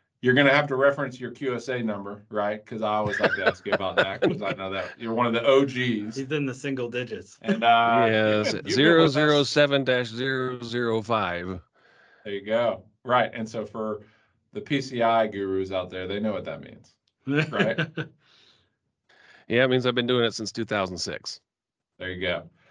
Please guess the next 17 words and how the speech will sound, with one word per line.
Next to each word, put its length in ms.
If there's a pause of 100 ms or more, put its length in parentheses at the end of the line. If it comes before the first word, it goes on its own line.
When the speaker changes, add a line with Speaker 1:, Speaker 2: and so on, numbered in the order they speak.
(240)
Speaker 1:
And 100
you've 100
been 160
with 140
us, 160
what, 220
three, 260
over 240
three 220
years? 360 (640)
Speaker 3:
Uh, 120
no, 100
just 220
over 160
two 180
years 240
now. 300